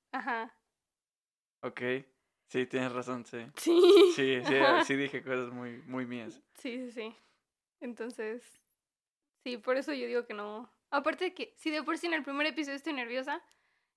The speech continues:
Speaker 1: en el cero estoy
Speaker 2: Más nerviosa.
Speaker 1: más nerviosa, sí.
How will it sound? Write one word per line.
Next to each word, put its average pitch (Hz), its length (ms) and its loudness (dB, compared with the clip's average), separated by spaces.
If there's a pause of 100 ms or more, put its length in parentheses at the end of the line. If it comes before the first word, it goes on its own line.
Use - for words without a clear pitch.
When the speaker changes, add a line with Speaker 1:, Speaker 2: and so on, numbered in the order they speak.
(120)
Speaker 1:
en 262 140 -6
el 240 140 -8
cero 285 340 4
estoy 262 760 -4 (540)
Speaker 2:
Más 139 480 0
nerviosa. 339 400 2
Speaker 1:
más 330 320 6
nerviosa, 240 840 -4
sí. 220 360 -14